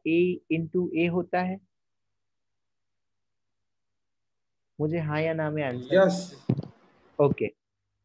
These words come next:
Speaker 1: यहाँ पर दो ए के बीच में म-, क्या हो रहा है बच्चों? यहाँ पर दो ए के बीच में
Speaker 2: मल-, multiply।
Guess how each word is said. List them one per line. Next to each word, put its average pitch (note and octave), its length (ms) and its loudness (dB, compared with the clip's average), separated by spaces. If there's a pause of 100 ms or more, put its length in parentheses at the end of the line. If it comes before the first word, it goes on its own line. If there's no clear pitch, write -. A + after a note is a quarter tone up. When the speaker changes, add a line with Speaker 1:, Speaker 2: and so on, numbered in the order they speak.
(280)
Speaker 1:
यहाँ E3 380 2
पर G3 300 2 (220)
दो E3 420 2
ए E3+ 120 4 (100)
के F#3 120 2
बीच E3+ 360 -4
में F3+ 100 0
म-, D3 280 0
क्या F#3 240 2
हो E3 160 2
रहा D#3 120 4
है D#3 100 4
बच्चों? D3+ 380 -2 (120)
यहाँ D3+ 260 -2
पर E3 220 -4
दो D#3+ 340 -2 (240)
ए D3 120 2
के D#3+ 200 -4
बीच D3+ 320 0
में D3+ 180 0
Speaker 2:
मल-, E3+ 200 0 (560)
multiply। D#3 680 -4